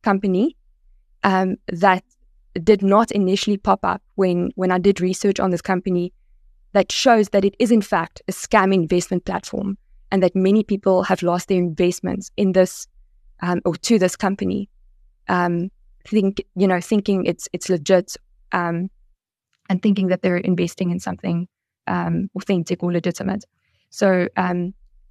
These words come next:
but again, it was, it was, it was hard to find these, these scam alerts. I, I don't know how they managed to, um, uh, to, to mute, you know, the,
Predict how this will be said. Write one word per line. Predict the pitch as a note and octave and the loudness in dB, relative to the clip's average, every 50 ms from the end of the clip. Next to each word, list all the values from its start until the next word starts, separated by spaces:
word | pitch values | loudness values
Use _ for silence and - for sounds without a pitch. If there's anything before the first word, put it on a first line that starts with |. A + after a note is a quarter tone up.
| - - - | -20 -12 -4
but | - G3 | 0 2
again, | G3 G3+ A3+ G3 F#3 F#3 - | 2 4 4 4 2 2 -2
it | - G3 F3 | -2 -2 0
was, | G3 F#3+ F#3 F3 - - - | 2 2 2 2 -2 -6 -6
it | E3 | -4
was, | F3 G3 E3+ - - - _ | -2 -2 -2 -4 -8 -12 _
it | - D3 | -4 0
was | F#3 G3+ - | 0 0 -2
hard | - - G3 F#3+ G#3 A#3 - | -2 0 4 6 6 6 4
to | - G#3 | 2 -2
find | - - A3+ A3 A#3 A#3+ | 2 4 4 4 4 4
these, | G3 F#3+ F3+ E3+ - - _ - | 2 2 -2 -4 -8 -14 _ -6
these | F#3 F#3+ F#3+ G3 | -4 -4 -2 -4
scam | - - - - G3+ G3 F#3+ F#3 | -4 -6 -2 0 2 2 2 2
alerts. | F3+ F3 F3 F3+ G3 - - - - | 2 4 4 4 2 0 -4 -10 -6
I, | - - - | -6 -4 -2
I | F#3+ | 0
don't | F#3+ G#3 G#3 | 2 2 2
know | G3+ G3 G3 F3 - _ _ _ | 2 2 0 -2 -4 _ _ _
how | - - - G3 G#3 G#3+ G#3+ G#3+ | -12 -4 0 2 4 4 4 4
they | F#3 G3 | 2 0
managed | F#3 F3+ F3+ F#3 G3 F#3+ - - - | 2 2 2 2 2 0 -2 -4 -6
to, | - G#3 G3 F#3 F#3 - - _ - - - _ _ _ _ - | -2 0 0 0 0 -2 -6 _ -20 -20 -20 _ _ _ _ -4
um, | F#3 F#3 F#3+ F#3 F3+ F3+ F#3 - _ _ _ _ _ _ - - _ _ _ _ _ - - - | -2 0 0 0 0 -2 -4 -8 _ _ _ _ _ _ -20 -20 _ _ _ _ _ -14 -8 -4
uh, | F#3 F3 F3 F3 F#3+ G3+ _ _ - | -2 -2 0 -2 -2 -6 _ _ -8
to, | - - G3+ G3 | -2 -2 -2 -2
to | - - G#3+ | -2 -2 0
mute, | F3+ F3 F3 F#3+ G3 G#3 G#3+ G#3+ - - - - _ _ _ - - _ _ _ - | 0 0 0 2 4 4 4 2 0 -6 -12 -12 _ _ _ -20 -20 _ _ _ 0
you | F#3+ F#3+ | 0 2
know, | F#3 F3+ F#3 | 4 4 4
the, | E3+ F#3+ - | 4 2 0